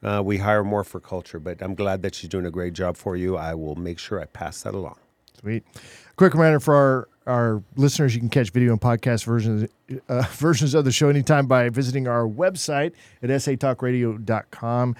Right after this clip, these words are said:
Speaker 2: and just look for our social media links there. YouTube, we have the full version of the show, and then we also do shorts, but everywhere else you're gonna find shorts of the show,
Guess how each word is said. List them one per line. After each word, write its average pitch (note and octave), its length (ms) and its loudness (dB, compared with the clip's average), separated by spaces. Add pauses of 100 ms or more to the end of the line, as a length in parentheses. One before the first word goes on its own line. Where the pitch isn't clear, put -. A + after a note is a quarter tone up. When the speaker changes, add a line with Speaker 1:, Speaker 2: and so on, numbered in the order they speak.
(240)
Speaker 2:
and G#2 160 -4
just G#2 160 -6
look A#2 160 -10
for - 100 -14
our G2+ 60 -6
social A2+ 320 -10
media A2 240 -6
links A2 260 -8
there. A2 280 -6 (280)
YouTube, F3 360 2
we D3+ 160 2
have C#3 180 0
the A#2 160 -2
full E3+ 300 0
version C3+ 320 -2
of A#2+ 80 -6
the A#2 80 -4
show, B2+ 400 -2
and A#2 120 -4
then A2+ 80 -4
we A2 140 -4
also A2+ 220 -4
do G#2+ 100 -8
shorts, A#2 360 -6
but G#2 260 -6
everywhere C3 340 2
else A#2+ 180 0
you're A2 80 -6
gonna G#2 120 -6
find G2 240 -6
shorts A2+ 340 -4
of G#2 140 -10
the G#2 60 -4
show, G#2 340 -2